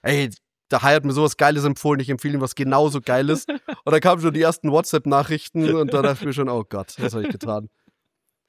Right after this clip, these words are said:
Speaker 1: Also
Speaker 2: Ja, es ist, sagen wir's mal so, ähm, man muss da differenzierter, glaub ich, ähm, an die Sache rangehen. Es gibt Sachen, die sind sehr gut, äh, bei Gravity Falls.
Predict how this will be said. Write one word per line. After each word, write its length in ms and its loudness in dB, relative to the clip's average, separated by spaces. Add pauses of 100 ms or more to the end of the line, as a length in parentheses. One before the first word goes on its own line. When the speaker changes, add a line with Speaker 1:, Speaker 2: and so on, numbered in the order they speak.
(160)
Speaker 1:
Also 180 2
Speaker 2:
Ja, 320 6
es 180 -2
ist, 120 0
sagen 160 2
wir's 100 0
mal 140 2
so, 240 -4 (300)
ähm, 760 2
man 140 -4
muss 160 0
da 220 4
differenzierter, 1300 -2
glaub 220 0
ich, 260 -8
ähm, 440 0
an 160 -6
die 60 -2
Sache 340 -2
rangehen. 460 0 (220)
Es 140 -4
gibt 280 -6
Sachen, 380 2
die 120 0
sind 180 0
sehr 180 4
gut, 240 -4 (440)
äh, 220 4
bei 140 2
Gravity 320 0
Falls. 320 0